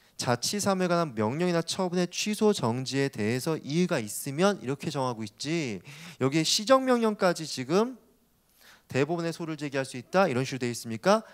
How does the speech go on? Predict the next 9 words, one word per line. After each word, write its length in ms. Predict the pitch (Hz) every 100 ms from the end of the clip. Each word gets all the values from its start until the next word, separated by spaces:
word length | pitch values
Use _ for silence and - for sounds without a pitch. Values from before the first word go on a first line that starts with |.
| -
아니에요. 760 | - 98 127 208 156 107 92 87 - - _
자, 220 | 120 110
보세요. 280 | 110 143 139
누가 300 | - 170 233
시정명령하는 800 | - 175 175 160 135 120 107 101
거예요? 380 | 95 90 87 82 _ _ _ _ _ _ _ _ _ _ - - _ _ _
자, 220 | 135 110
시도에 600 | - - 220 233 240 233 175
있어서는 920 | 131 - 143 135 113 110 165 226 233